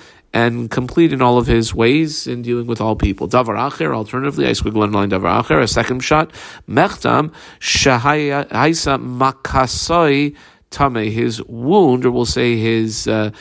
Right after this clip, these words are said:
male organ, whereas a, uh, boy usually has a, a circumcision, that, that place was, he was actually born already pre-circumcised. They didn't have to, uh, slice off anything on day eight. They might have taken a little drop of blood,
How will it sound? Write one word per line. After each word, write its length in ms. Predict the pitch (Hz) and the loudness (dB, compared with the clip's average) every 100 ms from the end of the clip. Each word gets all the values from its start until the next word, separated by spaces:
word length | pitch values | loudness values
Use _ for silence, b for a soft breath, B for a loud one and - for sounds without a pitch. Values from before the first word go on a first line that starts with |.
| B B | B B
male 220 | 131 120 | 2 4
organ, 400 | 143 156 117 104 | 4 2 0 -4
whereas 500 | 107 107 104 107 113 | 0 0 0 -2 -4
a, 300 | 87 95 - | -4 -4 -4
uh, 120 | - | -8
boy 240 | - 120 127 | -4 2 4
usually 360 | 110 107 113 | 2 -2 -4
has 400 | 104 107 104 - | -2 -2 -4 -4
a, 220 | 104 101 92 | -4 -4 -4
a 80 | |
circumcision, 680 | 92 101 113 196 196 147 135 | -4 -8 -4 0 0 0 0
that, 260 | 131 127 B B - | 0 0 B B 0
that 220 | 139 139 | 0 0
place 280 | 139 143 - | 0 0 2
was, 300 | 135 127 - | 2 2 0
he 60 | |
was 100 | 135 | -2
actually 280 | 143 143 123 | -2 -2 -4
born 460 | 110 139 156 139 131 135 | -4 0 2 2 0 0
already 640 | 135 135 131 131 131 127 B B B - | 0 0 -2 0 0 -2 B B B 2
pre-circumcised. 760 | 160 - 165 147 117 101 98 | 4 4 2 0 -4 -2 -2
They 60 | 123 | -4
didn't 140 | 120 | -4
have 260 | 117 117 - | -4 -4 -6
to, 360 | 123 120 120 120 | -2 0 2 2
uh, 340 | 117 117 113 | 2 2 0
slice 360 | - 135 131 143 | -2 0 2 0
off 180 | 135 | 0
anything 320 | 110 110 117 113 | -2 -2 -2 -4
on 100 | 110 | -2
day 240 | 113 113 | 0 2
eight. 340 | 127 113 - B B B | 2 2 0 B B B
They 80 | - | -4
might 140 | 110 107 | 0 0
have 100 | - | 0
taken 240 | 107 104 | -4 -2
a 60 | 104 | -2
little 180 | 104 | -2
drop 240 | 101 104 - | -2 -2 -2
of 100 | - | 0
blood, 320 | 165 160 | 2 2